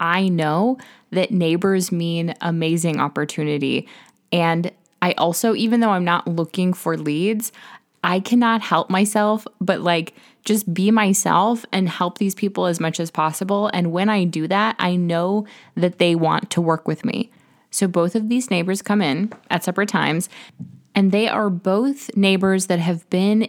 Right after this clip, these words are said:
in the neighborhood for th-, the entire time. Like, they are the original owners. They're the ones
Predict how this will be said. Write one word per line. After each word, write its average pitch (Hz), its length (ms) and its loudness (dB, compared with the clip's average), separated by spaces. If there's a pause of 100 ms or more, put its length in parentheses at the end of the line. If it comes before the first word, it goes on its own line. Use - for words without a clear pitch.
in 185 220 2
the 185 80 2
neighborhood 180 640 0 (360)
for 175 720 0
th-, 170 120 -4 (320)
the 175 160 0
entire 165 360 0
time. - 420 -2
Like, 160 260 0
they 160 220 0
are 165 220 4
the 160 220 0
original 160 440 -2
owners. 156 360 -4
They're 156 160 -4
the 156 100 -2
ones 147 320 -2